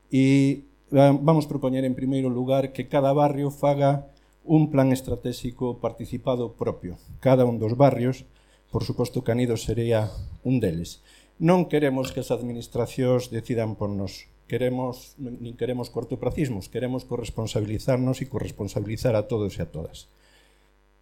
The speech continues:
Temos que apoiar os distintos sectores económicos, eh, de Canido e de todos os barrios con planes de dinamización, de mellora e, sobre todo, de fomento do asociacionismo, porque só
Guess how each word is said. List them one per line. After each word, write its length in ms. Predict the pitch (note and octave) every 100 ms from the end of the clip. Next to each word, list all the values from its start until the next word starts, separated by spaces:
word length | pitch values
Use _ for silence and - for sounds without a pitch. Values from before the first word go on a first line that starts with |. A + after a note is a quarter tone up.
| _ _ _
Temos 400 | F#3 F#3 C#3 -
que 80 | A#2+
apoiar 400 | A#2 A#2+ A2+ A2+
os 160 | G#2
distintos 400 | G#2 - G#2+ G#2
sectores 400 | A2+ A2+ A2 G#2
económicos, 1040 | A#2 G#2+ A2 A2 G#2+ - G#2 G#2 - - -
eh, 720 | G#2 G2 F#2+ F#2 F2+ F2 A2 - _ -
de 180 | A2 G#2
Canido 320 | A2+ C3+ B2+
e 80 | A2+
de 140 | A2
todos 240 | C#3 B2+
os 160 | A2+ A2+
barrios 400 | C3+ B2+ C3 C3
con 260 | - A2+ A2
planes 300 | B2 A2+ A2
de 160 | G#2
dinamización, 800 | G#2+ G#2 G#2+ A2+ G#2 D3 C3+ C3
de 80 | A#2
mellora 560 | G#2 G#2+ C#3 C3+ C3+ -
e, 100 | C3+
sobre 300 | C#3+ D#3 D#3+
todo, 160 | E3
de 100 | D3+
fomento 460 | D3 C3 C#3 C3+ B2+
do 80 | B2
asociacionismo, 880 | B2+ A#2+ D#3+ C#3+ C#3 E3 B2 A2+
porque 240 | A2 G#2+ A2+
só 400 | - C3+ C3